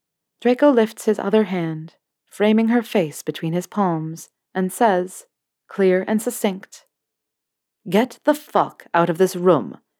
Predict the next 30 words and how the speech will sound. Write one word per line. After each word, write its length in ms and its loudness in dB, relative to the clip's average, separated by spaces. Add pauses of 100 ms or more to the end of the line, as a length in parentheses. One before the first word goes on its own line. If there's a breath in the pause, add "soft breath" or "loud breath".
(140)
you 160 -2
meddling 640 4
fucking 460 0
cocks." 720 -6 (1500)
Two 220 2
sets 340 -2
of 80 -2
footsteps 500 -6
scurry 360 -2
away, 460 -4 (480)
and 120 2
the 60 2
door 240 4
slams 440 0
behind 400 -2
them 180 -6
not 180 0
a 40 0
moment 380 2
before 380 -2
Hermione 500 -2
is 100 -4
straddled 520 -4
above 260 -2
him, 240 -10 (500)
vigorously 720 0
claiming 600 -2
what 160 -2
is 160 -4
hers. 720 -10